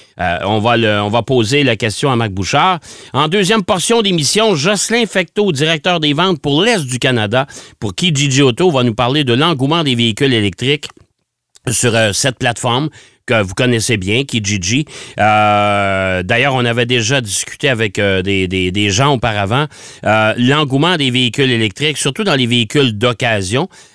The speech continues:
Alors, euh, on va en discuter avec lui. Mais d'entrée de jeu, on va parler de Lotus qui, euh, vous le savez, avait présenté son, euh, son fameux véhicule utilitaire sport. Et on va parler de Ken Block. Ouais,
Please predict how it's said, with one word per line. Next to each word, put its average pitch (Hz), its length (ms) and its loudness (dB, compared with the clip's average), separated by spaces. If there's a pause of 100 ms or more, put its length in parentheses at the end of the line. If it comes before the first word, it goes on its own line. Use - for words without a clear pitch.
Alors, 120 320 2
euh, 113 340 2 (100)
on 117 40 0
va 160 200 0
en 143 80 2
discuter 123 400 -6
avec 120 280 0
lui. 208 200 -4 (280)
Mais 170 120 2
d'entrée 202 380 0
de 160 40 -4
jeu, 214 180 2
on 214 80 2
va 180 100 2
parler 175 280 0
de 156 100 2
Lotus 180 640 0
qui, 139 280 2
euh, 127 380 2
vous 120 120 0
le 120 40 0
savez, 131 320 0
avait 117 200 0
présenté 123 680 0
son, 110 480 0
euh, 95 120 0 (440)
son - 240 -2
fameux 123 520 4
véhicule 123 500 0
utilitaire 107 600 -2
sport. 165 540 0 (340)
Et 143 120 2
on 151 80 2
va 143 100 2
parler 160 280 0
de 147 100 0
Ken 170 260 0
Block. 185 400 0 (140)
Ouais, 147 180 0